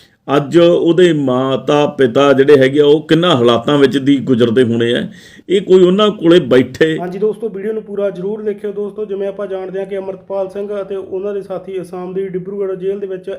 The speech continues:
Speaker 2: ਐਨ ਐਸ ਏ ਦੇ ਤਹਿਤ ਬੰਦ ਨੇ। ਪਿਛਲੇ ਦਿਨੀ ਦੋਸਤੋ, ਉਹਨਾਂ ਦੇ ਕਮਰਿਆਂ ਦੇ ਵਿੱਚ ਜੋ ਸਪਾਈ ਕੈਮਰੇ ਮਿਲੇ ਸੀ, ਉਸ ਨੂੰ ਲੈ ਕੇ ਦੋਸਤੋ, ਉਹਨਾਂ ਨੇ ਭੁੱਖ ਹੜਤਾਲ ਵੀ ਰੱਖੀ ਸੀ ਤੇ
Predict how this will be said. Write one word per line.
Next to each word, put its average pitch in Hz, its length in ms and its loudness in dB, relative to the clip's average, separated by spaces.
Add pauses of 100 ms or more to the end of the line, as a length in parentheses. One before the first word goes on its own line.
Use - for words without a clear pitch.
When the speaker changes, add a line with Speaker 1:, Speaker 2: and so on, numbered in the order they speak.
Speaker 2:
ਐਨ 196 220 -8
ਐਸ 196 240 -8
ਏ 196 80 -6
ਦੇ 196 120 -8
ਤਹਿਤ 180 360 -8
ਬੰਦ 175 340 -10
ਨੇ। 196 340 -6
ਪਿਛਲੇ 196 260 -6
ਦਿਨੀ 208 160 -6
ਦੋਸਤੋ, 202 680 -8 (140)
ਉਹਨਾਂ 196 220 -10
ਦੇ 214 100 -6
ਕਮਰਿਆਂ 190 320 -6
ਦੇ 190 80 -8
ਵਿੱਚ 185 200 -14
ਜੋ 190 140 -8
ਸਪਾਈ 190 340 -12
ਕੈਮਰੇ 190 420 -8
ਮਿਲੇ 185 260 -8
ਸੀ, 175 360 -14 (580)
ਉਸ 180 200 -6
ਨੂੰ 214 120 -6
ਲੈ 208 140 -4
ਕੇ 202 100 -8
ਦੋਸਤੋ, 202 280 -8
ਉਹਨਾਂ 202 200 -4
ਨੇ 202 120 -6
ਭੁੱਖ 196 320 -12
ਹੜਤਾਲ 185 320 -8
ਵੀ 196 80 -12
ਰੱਖੀ 196 280 -12
ਸੀ 208 220 -12
ਤੇ 185 140 -10